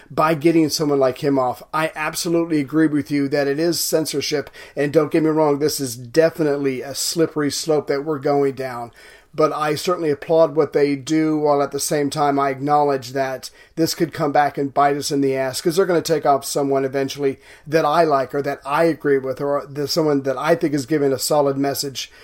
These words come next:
uh, for, for our country. So, uh, yeah, is it censorship? Yes, but I, I think it had to be done 'cause it was only gonna get worse, and he wasn't going to stop. And his followers were eventually probably going to do something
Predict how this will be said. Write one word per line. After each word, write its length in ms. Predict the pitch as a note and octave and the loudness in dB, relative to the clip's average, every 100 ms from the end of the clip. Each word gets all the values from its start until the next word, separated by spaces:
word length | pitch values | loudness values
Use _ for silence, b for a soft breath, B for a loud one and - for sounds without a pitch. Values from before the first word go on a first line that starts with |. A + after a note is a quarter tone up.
| B B - | B B 0
uh, 380 | C#3+ C3+ C3+ C3+ | 2 2 0 -6
for, 280 | - - E3+ - | -14 -6 -6 -4
for 320 | E3 D3+ C#3+ | 0 2 2
our 140 | C#3 | -2
country. 520 | - D#3+ C#3+ C3+ A2+ | -2 -4 -4 -6 -10
So, 540 | - D3+ C#3 C3 B2+ - _ _ _ _ _ _ _ D3+ | -4 0 2 0 -6 -20 _ _ _ _ _ _ _ -8
uh, 180 | D3 F3 | -6 2
yeah, 360 | F3+ F3 C#3+ | 6 6 4
is 180 | F#3 D#3+ | 0 0
it 100 | D#3+ | 0
censorship? 540 | E3+ D#3+ E3 E3+ F#3 | 0 0 -2 -4 -4
Yes, 300 | D3 C#3 C3+ | -4 -4 -4
but 380 | C#3+ C#3+ C3+ - b b b b b | 0 0 0 -10 b b b b b
I, 560 | C3 C#3 C#3+ D3 D3 C#3+ | -6 -4 -2 -2 -2 -6
I 140 | D3 D3 | -8 0
think 200 | F3+ E3 | 2 2
it 100 | B2+ | 2
had 220 | D#3+ D#3 | 2 2
to 80 | D3 | 0
be 120 | D3 | 0
done 300 | D3 D3+ D3 | 2 0 0
'cause 180 | E3 E3 | 0 2
it 60 | |
was 160 | E3 F3 | 2 4
only 180 | F3 D#3 | 2 2
gonna 220 | D#3 C#3 | 0 0
get 180 | C#3 C3 | -2 -2
worse, 240 | C#3+ C3+ | -4 -2
and 80 | D#3 | 2
he 80 | F3+ | 4
wasn't 320 | E3+ C#3+ C#3 | 4 2 -2
going 220 | C#3 C3+ | -2 -4
to 100 | C3 | -4
stop. 460 | - C3+ B2 - - B B | -6 -4 -6 -8 -16 B B
And 200 | - D3+ | -2 2
his 160 | E3 E3+ | 2 2
followers 560 | D#3 D3+ C#3+ C#3 B2+ C3+ | 2 4 4 2 2 2
were 100 | C#3+ | 2
eventually 420 | D3 D3+ D3+ C#3 | 2 0 0 -2
probably 560 | - F#3 F3+ D#3+ C#3+ | -2 2 4 4 2
going 300 | C3+ D3+ D#3 C3+ | 0 2 2 0
to 80 | |
do 200 | B2 C#3 | -2 -2
something 520 | B2+ C3+ A#2+ C3 A#2+ | 0 -4 -4 -6 -6